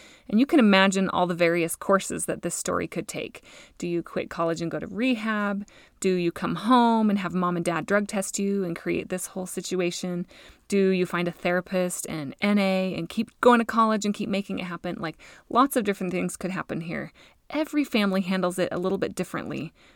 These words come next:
Keep this example in mind as I use it to teach a few different things today about healthy boundaries, boundaries that don't have to be mean.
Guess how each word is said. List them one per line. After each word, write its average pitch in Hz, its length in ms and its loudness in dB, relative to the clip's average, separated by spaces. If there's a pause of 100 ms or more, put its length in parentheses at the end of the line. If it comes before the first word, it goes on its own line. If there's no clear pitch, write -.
(180)
Keep - 280 -2
this 339 180 2
example 226 420 2
in 214 80 6
mind 160 300 2
as 190 160 0
I 196 60 2
use 190 260 0
it - 140 -2
to 196 100 -2
teach - 240 -8
a 185 100 -2
few 214 380 0
different 208 380 0
things 180 280 -2
today 180 280 0
about 175 320 -4
healthy 220 500 -4
boundaries, 156 720 -2 (400)
boundaries 233 420 0
that 185 120 -6
don't 208 200 -2
have 196 420 -4
to 214 100 -2
be 208 120 2
mean. 160 540 -2